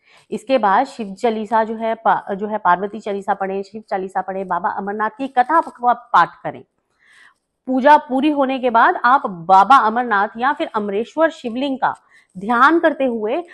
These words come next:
मनोकामना भगवान शंकर के आगे आप अपनी मनोकामना रख दें और फिर अपनी गलतियों की भी माफी जरूर मांगें। भगवान की कृपा से आपकी सभी मन्नतें, आपकी सभी मनोकामनाएं पूरी हो जाएंगी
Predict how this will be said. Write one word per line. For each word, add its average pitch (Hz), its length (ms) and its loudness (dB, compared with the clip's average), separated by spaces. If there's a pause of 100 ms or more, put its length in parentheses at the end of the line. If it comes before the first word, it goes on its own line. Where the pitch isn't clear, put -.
(160)
मनोकामना 277 760 -2 (220)
भगवान 220 440 0 (120)
शंकर 233 360 -2
के 247 80 -4
आगे 196 220 0
आप 220 220 2
अपनी - 220 -10
मनोकामना 175 460 -2
रख 143 140 -6
दें - 220 -20 (560)
और 202 100 2
फिर - 320 -4
अपनी 220 180 -4
गलतियों 190 420 -4
की 262 120 -10
भी 220 300 -6
माफी 160 300 -6
जरूर 147 300 -10
मांगें। 127 300 -14 (880)
भगवान 208 440 2
की 269 140 -8
कृपा 208 360 -2
से 240 240 -6
आपकी 208 360 -2
सभी 240 380 -4
मन्नतें, 226 540 -2
आपकी - 280 -8
सभी 208 260 -10
मनोकामनाएं 185 720 -6
पूरी 156 260 -12
हो 151 100 -12
जाएंगी - 400 -18